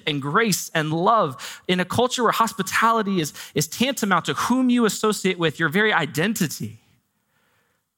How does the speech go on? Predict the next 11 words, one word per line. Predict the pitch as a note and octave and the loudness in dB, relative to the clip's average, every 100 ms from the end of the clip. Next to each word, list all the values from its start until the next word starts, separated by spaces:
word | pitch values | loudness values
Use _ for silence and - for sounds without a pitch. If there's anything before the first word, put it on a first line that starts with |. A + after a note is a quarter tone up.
| _ _ _ _ _ _ _ - | _ _ _ _ _ _ _ -2
"Come, | G#3 A3 E3+ C3 | 2 2 2 -2
Zacchaeus, | A#2+ B2+ - C3 C3 B2 - - - | -4 -6 -2 0 0 -2 -6 -14 -2
let | F3 | -2
me | F#3 | 0
share | E3 - D#3 | -2 0 0
a | C#3 | 0
meal | D3+ F#3+ | 0 0
with | B2 A#2 | -2 -4
you." | A2+ A2 G#2+ _ _ _ _ _ _ _ _ _ _ _ _ _ | -10 -10 -16 _ _ _ _ _ _ _ _ _ _ _ _ _
There's | - E3 | -2 2
this, | E3 - - | 0 -2 -12